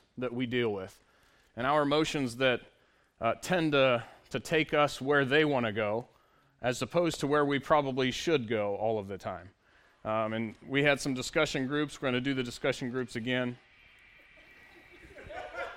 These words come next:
Is that you, Steve? Steve's,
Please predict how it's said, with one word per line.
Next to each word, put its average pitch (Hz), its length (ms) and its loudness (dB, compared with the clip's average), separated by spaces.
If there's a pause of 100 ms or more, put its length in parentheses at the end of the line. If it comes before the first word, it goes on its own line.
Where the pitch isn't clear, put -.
(220)
Is - 60 -14
that 214 120 4
you, 226 160 6
Steve? 262 320 -2 (840)
Steve's, - 560 -4